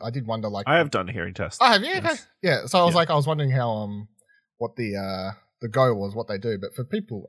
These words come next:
Speaker 1: at home wondering, like, how s-, they do a hearing test, they did, like, a, um, well, they, like, uh,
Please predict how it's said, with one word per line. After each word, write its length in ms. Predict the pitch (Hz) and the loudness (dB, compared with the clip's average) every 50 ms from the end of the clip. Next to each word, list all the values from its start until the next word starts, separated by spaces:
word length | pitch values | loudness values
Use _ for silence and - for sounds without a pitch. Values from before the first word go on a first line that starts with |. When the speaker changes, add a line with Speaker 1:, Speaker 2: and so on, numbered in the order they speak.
| - 107 | -10 -10
Speaker 1:
at 80 | 101 | -8
home 180 | 110 110 101 101 | -6 -6 -6 -4
wondering, 280 | 131 135 123 101 95 | -4 -4 -4 -6 -8
like, 160 | 95 98 98 - | -8 -10 -8 -8
how 140 | 117 101 | -6 -6
s-, 160 | 101 - - _ _ _ - | -8 -10 -14 _ _ _ -12
they 100 | - 104 | -12 -10
do 120 | 98 95 98 | -8 -8 -8
a 20 | |
hearing 180 | 107 104 104 98 | -6 -8 -8 -4
test, 200 | 117 131 143 - - - - - - - _ - | -4 -4 -4 -4 -8 -20 -20 -20 -20 -20 _ -6
they 80 | 123 117 | -2 0
did, 160 | 135 147 143 | 0 2 4
like, 200 | 139 135 131 - | 4 2 4 4
a, 260 | 123 113 113 110 107 104 _ _ _ _ _ _ _ _ _ _ _ _ _ _ _ _ - - - _ - | 2 4 4 2 0 -4 _ _ _ _ _ _ _ _ _ _ _ _ _ _ _ _ -10 -10 -10 _ -6
um, 380 | 123 120 110 107 107 104 98 - 95 | -4 -4 -2 -4 -4 -8 -8 -10 -8
well, 200 | 120 110 110 104 - | -8 -8 -8 -4 -4
they, 140 | 120 120 | -2 -2
like, 240 | 117 110 110 110 - | 0 -2 -2 -2 -2
uh, 160 | 117 104 104 | -2 -2 -2